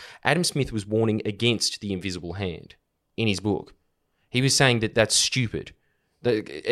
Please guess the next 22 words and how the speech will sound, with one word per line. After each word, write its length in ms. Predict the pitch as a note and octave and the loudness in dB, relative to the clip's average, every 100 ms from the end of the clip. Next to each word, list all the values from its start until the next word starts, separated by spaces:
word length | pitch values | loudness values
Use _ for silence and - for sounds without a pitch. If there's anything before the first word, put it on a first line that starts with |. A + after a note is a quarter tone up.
| B2 | 2
and 160 | B2 A#2+ | 4 4
it's 140 | A#2 | 4
just 180 | - A#2 | 2 2
been 400 | B2+ A2 A2 A#2 | 2 2 2 0
mythologized 800 | A2+ - B2 A#2 G#2+ G2+ F2 F2+ | 0 6 8 8 6 4 4 2
throughout 280 | - G2+ F#2+ | 2 4 4
the, 400 | G2+ F#2 E2 - | 2 -6 -6 -6
throughout 280 | - A2 F#2+ | 2 6 6
the 80 | G2 | 4
years, 480 | F#2+ G2 E2+ - - | -4 -2 -2 -4 -4
uh, 260 | F#2 F2+ F2 | -2 -2 -2
to 340 | - F#2 E2+ - G2 | -4 -4 -4 -10 0
be 320 | G2 F#2 F2+ - | 2 2 -2 2
basically 380 | F#2+ G#2 G2 F#2+ | 4 4 2 -4
the 80 | F#2 | -4
cornerstone 640 | - G#2+ F#2+ - G2+ F#2 | -2 0 0 -2 -4 -4
of 140 | F#2 F#2+ | -6 -2
what 180 | F#2+ | -2
we 240 | G2 F#2+ F#2 | -2 -6 -4
understand 500 | G2+ F#2+ F#2 - F2+ | -2 0 -2 -2 -4
as 80 | F2 | -4
capitalism. 640 | - F#2 - F#2+ E2+ - | -2 -2 -2 -6 -8 -10